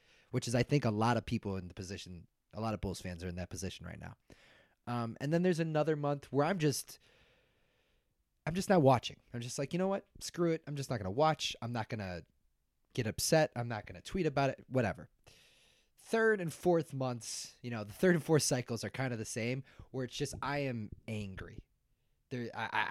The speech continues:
I see their names, I see the Bulls, I s-, watch them play, and I just get so upset because it's just been <laughs> so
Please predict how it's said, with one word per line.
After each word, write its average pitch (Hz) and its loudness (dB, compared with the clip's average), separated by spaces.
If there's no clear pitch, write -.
I - 0
see 156 -4
their 135 -4
names, 160 -6
I 107 -8
see - -4
the 120 -2
Bulls, 156 0
I 110 -12
s-, - -16
watch 131 -4
them 120 -6
play, 147 -2
and 131 -6
I 131 -4
just 120 -10
get 117 -2
so 180 0
upset 92 -6
because 139 -4
it's - -8
just - -6
been 170 2
<laughs> - -2
so - 4